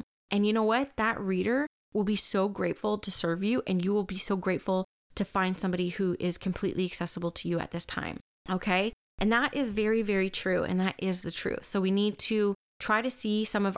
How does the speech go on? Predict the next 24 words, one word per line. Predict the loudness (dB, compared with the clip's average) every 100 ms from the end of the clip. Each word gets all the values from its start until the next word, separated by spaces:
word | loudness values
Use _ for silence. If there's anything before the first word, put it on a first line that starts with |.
| -2
our | -2
wounds | 0 2 4 2 2 -2
and | -2
some | 0 0
of | 2
our | 0
limiting | 2 0 0 0
beliefs | 0 0 0 -4 -10 _
from | -2 0 0
a | -2
different | -2 -2 -4
perspective. | -4 -4 -4 -6 -6 -6 -6
Okay? | -6 0 0 0 -4 _ -4
And | 2 4
then | 4 2 0
the, | -2 0 2 2
"I | 0 2
am | 2
not | 2 0
good | 0
enough." | 2 0 -2 -8 -12
Yes, | -4 0 0 2
you | 0 2
are, | 2 2 0 -4